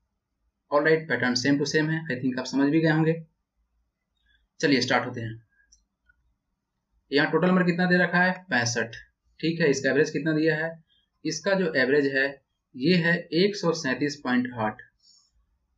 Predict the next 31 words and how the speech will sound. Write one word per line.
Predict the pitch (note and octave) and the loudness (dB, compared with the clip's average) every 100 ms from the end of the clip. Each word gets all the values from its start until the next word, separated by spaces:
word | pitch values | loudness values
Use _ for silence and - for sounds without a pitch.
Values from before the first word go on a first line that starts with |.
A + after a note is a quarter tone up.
| _ | _
फर्स्ट | F#3 F#3 C#3+ | 0 0 2
बत्तीस | C#3+ D3 D#3+ D#3+ | 0 2 0 2
है, | E3 E3+ C3 | 0 0 -2
यानी | A#2+ A#2+ B2 - | 2 2 2 -2
फर्स्ट | D#3+ E3+ C#3+ | -2 -2 -2
बत्तीस | B2+ B2 D#3+ D#3 | -6 -4 -4 -4
का | D#3 | -2
जो | D3+ C3 | 0 0
average | B2+ C#3+ C#3 | 2 0 0
है | C3+ C#3 - _ _ _ _ | -2 -6 -10 _ _ _ _
ये | B2 D#3+ | -2 0
कितना | E3 D3 E3 | 0 -2 0
है? | D#3 D#3+ D#3+ | 2 0 0
एक | C#3+ | -2
सौ | - | -2
बत्तीस | B2+ B2+ D3 | -2 -2 -4
पॉइंट | - B2+ A#2 | -4 -4 -4
छः | - B2+ A#2+ | -2 -2 -2
है, | A2+ - _ _ _ _ _ D3+ | -4 -8 _ _ _ _ _ -4
एक | F3 E3+ | -2 -2
सौ | D#3+ | -4
बत्तीस | C3 B2+ D3 D3 - | -2 -4 -4 -8 -6
पॉइंट | B2 A#2 A#2 | -2 -2 -2
छः | A#2+ C#3+ C#3+ | 0 0 0
है। | D3 D#3 _ _ _ _ _ - | -4 -10 _ _ _ _ _ -4
और | C3+ B2+ | -2 0
last | A#2 C#3 F#3+ - - - | 2 2 2 0 -10 -10
बत्तीस | B2+ F3 E3 | -6 -4 0
number | C#3 C#3+ | 2 2
कितना | - C#3 C#3+ | 2 -2 -2
है? | C#3 | 0